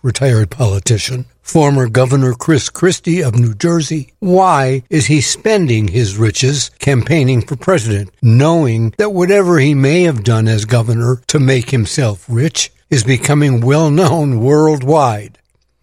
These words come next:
As former governor, now retired, Chris Christie has been helping himself become and stay rich. And he's been helping his buddies in the business world stay rich with him.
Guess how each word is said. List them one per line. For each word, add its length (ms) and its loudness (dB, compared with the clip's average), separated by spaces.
As 260 0
former 480 0
governor, 500 0
now 280 2
retired, 760 -2
Chris 320 0
Christie 680 -4
has 260 0
been 180 0
helping 380 0
himself 560 -2
become 440 -2
and 300 0
stay 640 -2
rich. 560 -8
And 200 2
he's 180 0
been 140 0
helping 380 0
his 180 -2
buddies 440 -2
in 100 0
the 60 -4
business 460 -2
world 320 -6
stay 420 -2
rich 420 -2
with 220 0
him. 220 -6